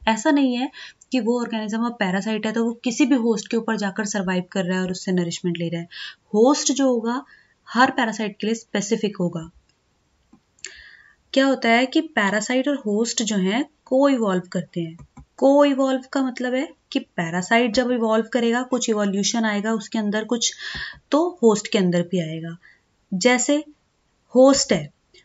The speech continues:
अब उसके अंदर कुछ रेसिस्टेंट मैकेनिज्म आ गए, उसने अपने आप को पैरासाइट से बचाने के लिए कुछ मैकेनिज्म्स इवॉल्व हुए उसकी बॉडी में, होस्ट की बॉडी में।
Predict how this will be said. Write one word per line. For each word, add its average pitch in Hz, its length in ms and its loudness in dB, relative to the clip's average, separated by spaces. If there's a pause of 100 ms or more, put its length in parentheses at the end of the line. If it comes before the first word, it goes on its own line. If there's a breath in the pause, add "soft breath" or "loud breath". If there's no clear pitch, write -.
अब 254 160 2
उसके 247 240 0
अंदर 277 220 2
कुछ 302 260 0
रेसिस्टेंट 226 760 0
मैकेनिज्म 220 760 0
आ 170 140 0
गए, 160 300 -6
उसने 240 360 -2
अपने 220 240 -4
आप 180 340 -2
को 214 380 -2 (300 loud breath)
पैरासाइट 196 460 0
से - 120 0
बचाने 185 560 -4
के 233 160 -2
लिए 185 420 0
कुछ - 380 -2
मैकेनिज्म्स 190 800 -2 (200)
इवॉल्व 220 340 0
हुए 175 200 0
उसकी 175 300 -8
बॉडी 165 280 -4
में, 180 120 0
होस्ट 202 440 -2
की 196 60 -4
बॉडी 165 300 -2
में। 165 160 -4